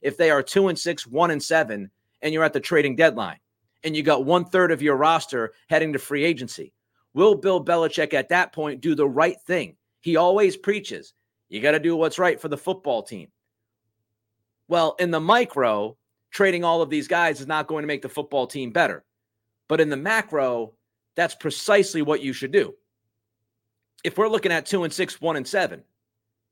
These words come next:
and it's tough for me to believe it'll be any better than two and six. If we're looking at that record with this team as you approach the deadline, it would be incumbent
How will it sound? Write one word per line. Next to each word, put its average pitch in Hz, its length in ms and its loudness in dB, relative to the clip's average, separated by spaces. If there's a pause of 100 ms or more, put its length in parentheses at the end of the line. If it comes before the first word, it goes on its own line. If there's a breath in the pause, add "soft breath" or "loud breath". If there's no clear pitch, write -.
(720)
and 135 80 -6
it's 131 120 -8
tough 180 180 2
for 175 80 -8
me 165 100 -2
to 151 80 2
believe 151 340 0
it'll 139 140 0
be 131 220 -4
any 147 220 -2
better 139 220 0
than 117 160 -6
two 147 220 -6
and 104 100 -8
six. - 460 -6 (1300)
If 156 180 -4
we're 202 160 4
looking 170 380 -2
at 123 240 -4
that 160 260 0
record 151 300 -4
with 107 160 -6
this 165 200 -2
team 113 380 -8 (420)
as 175 260 0
you 175 120 2
approach 170 400 -2
the 151 80 -6
deadline, 120 500 -2 (1700)
it 208 140 6
would 220 120 0
be 190 160 -2
incumbent 175 640 -4